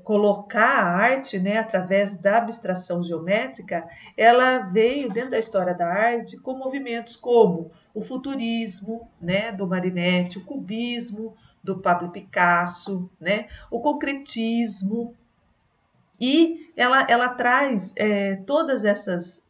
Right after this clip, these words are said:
essas escolas, né, ela traz em si, cada uma, a, as suas,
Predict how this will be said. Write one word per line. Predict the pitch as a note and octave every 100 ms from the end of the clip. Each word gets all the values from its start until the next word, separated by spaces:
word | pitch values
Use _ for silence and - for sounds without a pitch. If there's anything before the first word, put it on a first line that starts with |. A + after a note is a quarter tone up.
| -
essas | G3 F#3 F#3 F3+
escolas, | - - A3 C4 C4+ F#3 F3
né, | F#3 B3 - - -
ela | G#3 A3+
traz | - G#3+ A#3 C#4+ C#4 A3
em | G3+
si, | G3 - - C#4+ D#4 - - _ _ _ _ -
cada | C4 D4+ D#4 B3
uma, | G3 G3+ B3+ C4+ C4 C4 - _ _ -
a, | G3 -
as | G#3+ -
suas, | A3+ A3+ A3+ -